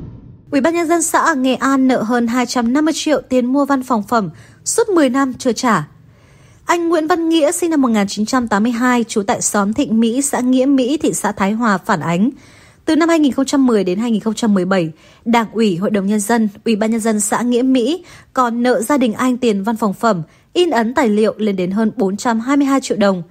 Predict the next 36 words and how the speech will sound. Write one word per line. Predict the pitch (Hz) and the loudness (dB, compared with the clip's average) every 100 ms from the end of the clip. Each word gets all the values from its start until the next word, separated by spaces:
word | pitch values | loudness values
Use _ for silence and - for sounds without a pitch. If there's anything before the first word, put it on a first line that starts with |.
| _ _ _ _ _ _ | _ _ _ _ _ _
Trong | - 359 | -2 0
năm | 359 | 2
hai | 349 | 2
nghìn | 311 262 | 2 0
không | 294 | 0
trăm | 311 294 | 0 2
hai | 302 | 2
mươi, | 285 294 294 | 4 4 2
anh | 220 226 | 2 0
Nghĩa | 220 208 | 0 0
đã | 190 | 0
nhiều | 262 226 | 2 2
lần | 196 185 | 2 0
gửi | 190 180 | 0 0
đơn | 180 202 | 0 -2
kiến | 196 208 226 | 0 -2 0
nghị | 277 277 | 0 0
cầu | - 240 220 | 0 0 0
cứu | 226 226 220 269 | 0 0 2 2
đến | 233 220 208 | 0 0 -2
Bí | 233 | -2
thư | 277 | -2
Tỉnh | 269 208 | -2 -2
ủy, | 175 214 151 - - _ | 0 0 0 -6 -20 _
Chủ | - 277 | -2 -2
tịch | 220 | 0
Ủy | 214 | -2
ban | 262 | 0
Nhân | 277 | 0
dân | 294 285 269 | 2 0 0
tỉnh | 196 | -2
Nghệ | 180 | -2
An | - 233 214 | -2 2 2
lần | 190 | 0
thứ | 208 | -2
tư | 202 302 | 2 2